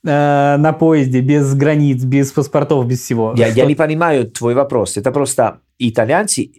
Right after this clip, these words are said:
Speaker 2: э, они идут в такие страны.
Speaker 1: Ну хорошо, они идут, э, они едут в такие страны
Speaker 2: Да.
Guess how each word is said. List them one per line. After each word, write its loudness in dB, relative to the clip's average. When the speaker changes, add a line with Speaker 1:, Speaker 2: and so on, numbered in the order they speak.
Speaker 2:
э, 0
они -4
идут 0
в -12
такие -4
страны. -6
Speaker 1:
Ну -6
хорошо, -6
они 0
идут, -2
э, -4
они 0
едут 0
в -20
такие -2
страны 2
Speaker 2:
Да. -4